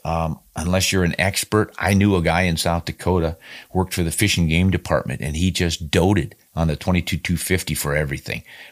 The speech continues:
pronghorn and deer, mule deer as well as whitetail.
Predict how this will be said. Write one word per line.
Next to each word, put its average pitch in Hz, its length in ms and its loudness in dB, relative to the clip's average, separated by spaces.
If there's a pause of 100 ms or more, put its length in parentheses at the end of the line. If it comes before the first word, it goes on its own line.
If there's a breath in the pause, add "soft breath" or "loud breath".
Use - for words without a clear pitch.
pronghorn 90 500 4
and 76 160 2
deer, 85 400 2 (120)
mule 90 200 4
deer 85 200 2
as 78 100 -6
well 82 220 2
as 80 100 -2
whitetail. 85 580 2